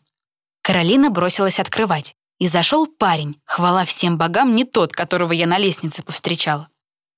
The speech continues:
Того комендант светлостью назвал, значит, точно аристократ.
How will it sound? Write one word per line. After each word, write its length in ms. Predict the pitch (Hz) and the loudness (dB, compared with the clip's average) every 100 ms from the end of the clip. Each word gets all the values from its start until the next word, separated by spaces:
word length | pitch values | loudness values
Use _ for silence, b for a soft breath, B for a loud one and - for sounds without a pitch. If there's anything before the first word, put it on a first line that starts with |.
| _ _ - | _ _ -2
Того 280 | 180 220 311 | 2 2 2
комендант 580 | 202 180 180 240 247 - | 2 2 2 2 0 -4
светлостью 760 | - - 220 277 165 - - | -4 0 2 0 -2 -6 -2
назвал, 420 | 165 175 165 151 - _ _ | -2 0 -2 -4 -10 _ _
значит, 380 | 160 196 202 202 | -2 0 0 -2
точно 340 | 220 175 - 160 | 0 0 0 -2
аристократ. 600 | 160 180 - 156 - | -2 -4 -4 -6 -8